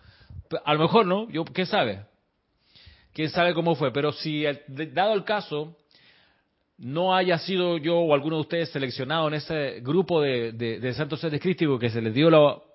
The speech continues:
autorización para tomar el, el libre albedrío del ser externo, entonces uno pudiera generar los méritos para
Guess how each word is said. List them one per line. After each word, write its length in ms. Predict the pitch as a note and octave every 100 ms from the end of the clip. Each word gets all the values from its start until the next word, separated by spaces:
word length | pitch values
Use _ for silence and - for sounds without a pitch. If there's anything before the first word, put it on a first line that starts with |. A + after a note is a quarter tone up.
| _ _ -
autorización 720 | B2+ C3 C3 B2 A#2+ D#3+ D#3
para 220 | C3+ A#2
tomar 340 | A#2 A#2 D3
el, 200 | C#3 A#2+ -
el 100 | A#2
libre 200 | C#3 D3
albedrío 320 | B2+ A#2+ C#3+
del 80 | B2
ser 160 | D3
externo, 500 | C#3+ - C3 C3 D3 _ - - - - _ -
entonces 280 | A#2+ D3+ D#3
uno 180 | D#3
pudiera 320 | C#3 C#3+ D3+ C#3+
generar 340 | D3+ C3 C#3+
los 140 | C#3
méritos 480 | B2+ D3+ A3+ D3 A#2
para 300 | - A2+ A2